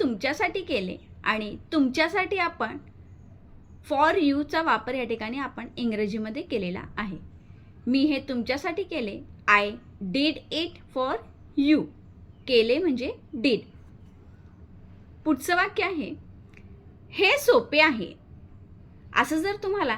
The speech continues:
इंग्लिशमध्ये म्हणायचं आहे, तर अतिशय सोपं आहे, "It is easy." हे सोपे आहे. हेसाठी आपण इटचा वापर केलेला आहे,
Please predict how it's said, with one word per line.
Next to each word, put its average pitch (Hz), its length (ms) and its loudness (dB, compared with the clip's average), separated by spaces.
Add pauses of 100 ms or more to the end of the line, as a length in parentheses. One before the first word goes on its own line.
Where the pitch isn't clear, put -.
(120)
इंग्लिशमध्ये 285 560 -2
म्हणायचं 277 420 0
आहे, 233 220 -2 (440)
तर 254 200 4 (440)
अतिशय 302 380 0
सोपं 349 380 -2
आहे, 220 240 -2 (380)
"It 440 240 4 (200)
is 269 160 0 (420)
easy." 226 420 0 (760)
हे 214 300 -2 (160)
सोपे 269 380 0
आहे. 285 320 0 (480)
हेसाठी 359 400 0
आपण 359 320 -2
इटचा 285 340 -4
वापर 302 240 -4
केलेला 208 320 -2
आहे, 320 180 -2